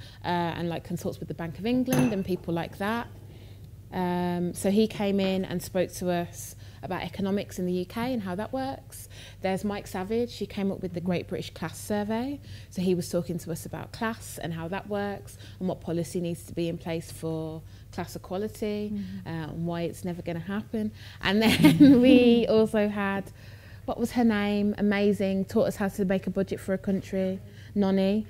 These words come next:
Speaker 1: who did this great big game with, like, I wasn't in that session 'cause I had to do other stuff, but there was tape on the floor, and they were basically learning to budget for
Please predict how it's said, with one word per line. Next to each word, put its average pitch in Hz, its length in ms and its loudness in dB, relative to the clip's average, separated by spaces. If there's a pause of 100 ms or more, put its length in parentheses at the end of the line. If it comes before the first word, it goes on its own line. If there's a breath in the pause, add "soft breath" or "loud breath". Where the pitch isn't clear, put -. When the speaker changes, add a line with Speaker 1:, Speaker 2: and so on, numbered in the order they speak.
(280 loud breath)
Speaker 1:
who 202 200 8
did 190 200 4
this 190 180 -2
great - 420 -4
big 190 240 -2
game 190 500 -2
with, 185 200 -2
like, 185 120 -2
I 202 140 2
wasn't 196 280 4
in 196 80 2
that 170 120 -2
session 170 340 -4
'cause 170 120 -4
I - 40 -2
had 170 100 -4
to - 60 -16
do 185 160 2
other 214 140 0
stuff, - 480 -2 (260 loud breath)
but - 220 4 (520)
there 233 100 2
was 202 160 -2
tape 196 400 -4
on 214 80 -2
the 208 80 -4
floor, 208 560 -4 (200 loud breath)
and 196 120 -4
they 202 80 2
were 208 80 4
basically 247 560 4
learning 202 320 4
to - 100 -2
budget 202 420 2
for 190 840 2